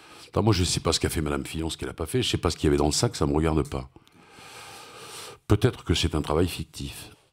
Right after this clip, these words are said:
Mais pour autant, il y a des principes. Et il faut qu'on les respecte. Et puis, ce qui m'a beaucoup choqué, c'est que deux journalistes, euh, du Monde aient été en possession des procès-verbaux.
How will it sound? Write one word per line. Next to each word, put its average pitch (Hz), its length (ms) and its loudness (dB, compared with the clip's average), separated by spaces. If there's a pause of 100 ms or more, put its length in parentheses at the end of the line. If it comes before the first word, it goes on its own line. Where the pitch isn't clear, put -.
Mais 85 100 4
pour - 220 6
autant, 131 200 6
il 135 60 4
y 110 40 4
a - 40 2
des 98 80 6
principes. 82 500 -2 (760)
Et 82 60 0
il - 60 2
faut - 140 2
qu'on 90 120 2
les 82 100 6
respecte. - 640 -4 (680)
Et 82 80 2
puis, 107 140 4
ce - 60 4
qui 104 120 6
m'a 95 80 8
beaucoup 95 240 4
choqué, 120 340 4
c'est 117 200 4
que 78 720 6
deux 95 200 6
journalistes, 85 680 6
euh, 76 220 8
du 76 140 2
Monde 87 480 6 (1400)
aient 90 40 2
été 90 240 2
en 95 80 4
possession 85 400 -2
des 101 120 2
procès-verbaux. 76 600 -4